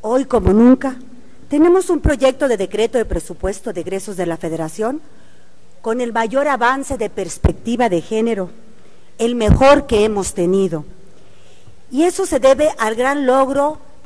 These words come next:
que hemos hecho las mujeres y los varones de esta Cámara. Hoy, las mujeres conformamos el cuarenta y dos por ciento,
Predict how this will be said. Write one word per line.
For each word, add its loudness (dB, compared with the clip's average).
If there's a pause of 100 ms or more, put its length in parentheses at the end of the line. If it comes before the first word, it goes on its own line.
(320)
que 0
hemos -6
hecho -4
las 0
mujeres -2 (320)
y -10
los -2
varones -2 (280)
de 2
esta -2
Cámara. -2 (680)
Hoy, 2 (340)
las -4
mujeres -4
conformamos -2 (360)
el -6
cuarenta 2
y 2
dos 2
por -6
ciento, -6